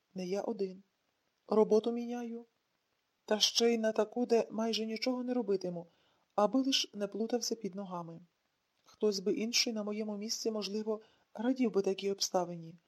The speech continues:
Адже ні попередньої роботи, ні дружини я не любив, це точно. Потрібно бути хоч перед собою чесним.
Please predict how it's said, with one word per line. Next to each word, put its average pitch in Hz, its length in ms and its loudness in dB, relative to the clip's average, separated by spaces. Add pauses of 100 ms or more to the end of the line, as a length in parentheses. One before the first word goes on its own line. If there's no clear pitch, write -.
(540)
Адже 196 440 0
ні 240 140 -4
попередньої 196 640 0
роботи, 196 480 -2
ні 220 120 -4
дружини 226 460 -2
я 226 180 -4
не 233 120 -4
любив, 220 360 -2 (340)
це - 160 0
точно. 196 500 0 (680)
Потрібно 226 460 0
бути 226 240 -2
хоч 233 280 0
перед 214 280 -4
собою 226 580 -2
чесним. 180 580 -2